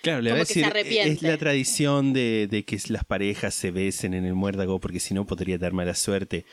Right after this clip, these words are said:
Speaker 1: Y él como que con la, con una miradita de ternero degollado,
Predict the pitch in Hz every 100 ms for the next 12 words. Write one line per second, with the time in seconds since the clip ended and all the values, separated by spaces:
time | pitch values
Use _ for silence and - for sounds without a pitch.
0 | - - _ _ 123 117 147 143 143 -
1 | 113 101 92 98 - 101 98 92 - -
2 | 107 113 127 110 104 107 113 127 110 101
3 | 98 98 98 113 127 123 107 104 - 139
4 | 120 110 120